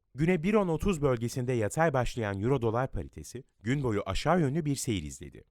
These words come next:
Bir sıfır dokuz altmış dörde kadar gerileyen parite,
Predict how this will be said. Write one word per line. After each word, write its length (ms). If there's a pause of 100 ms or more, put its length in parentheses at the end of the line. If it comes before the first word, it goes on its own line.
Bir 120
sıfır 320
dokuz 260
altmış 340
dörde 240
kadar 260
gerileyen 500
parite, 440